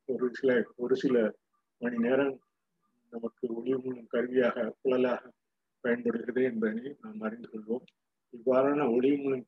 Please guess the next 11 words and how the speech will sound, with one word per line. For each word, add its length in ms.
குழல்கள் 460
தான் 220
நமக்கு, 400
அஹ், 500
இன்று 520
பயன்படும் 640
வரை 240
இந்த 200
ஒளி 360
அந்த 220
காலத்தில் 560